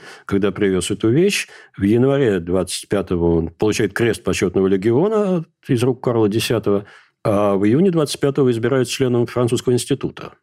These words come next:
То есть практически карьера была сделана в полгода. Государство очень хотело эту вещь себе, но,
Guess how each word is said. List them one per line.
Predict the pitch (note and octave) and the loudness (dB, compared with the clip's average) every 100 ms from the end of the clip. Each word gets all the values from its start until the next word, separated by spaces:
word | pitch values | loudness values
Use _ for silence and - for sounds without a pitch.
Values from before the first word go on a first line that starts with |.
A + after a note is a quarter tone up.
| _ | _
То | G2+ | -4
есть | G2+ - | -2 -4
практически | - G2+ D#3+ - - C3 B2+ A#2 _ _ _ _ | -6 -2 -2 -4 -2 -2 -2 -8 _ _ _ _
карьера | - A#2+ C#3+ D3+ A2+ | -4 2 2 2 0
была | A#2 A#2 | 0 0
сделана | A#2 A#2+ A2+ | 2 0 0
в | |
полгода. | - B2+ A#2 E2 - _ - - - | 0 0 0 -4 -6 _ -20 -20 -4
Государство | A#2 B2+ E3+ G#3+ - | -4 0 0 0 0
очень | E3+ - G#2+ | 0 0 -2
хотело | G#2+ G2 F2 | -2 -2 0
эту | E2+ F2+ | 0 0
вещь | F2 D#2 | 0 0
себе, | - G#2 F#2 A2 F3 G#3+ - - _ - | -2 -2 0 2 2 -2 -10 -20 _ -4
но, | A2 G#2 A2 C#3 E3+ F3+ E3 D3 A#2 A2 | 0 2 2 2 2 2 0 -2 -2 -4